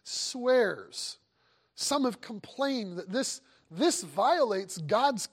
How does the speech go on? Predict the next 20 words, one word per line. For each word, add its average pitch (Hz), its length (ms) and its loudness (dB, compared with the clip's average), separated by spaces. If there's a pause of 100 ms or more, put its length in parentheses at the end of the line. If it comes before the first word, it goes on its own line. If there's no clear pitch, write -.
command, 226 540 -2
his 175 140 -8
standard 262 540 -2
of 202 160 0
righteousness. 202 760 -2
After 240 260 0
all, 277 260 6 (520)
Jesus 233 500 2
said 294 320 6
in 190 160 -2
Matthew 226 520 0
five 226 520 2
thirty-four 220 540 0
through 214 160 -4
thirty-six, 226 840 -2 (460)
"Do 220 240 6
not 277 280 4
swear 262 420 4
at 285 80 8
all, - 420 4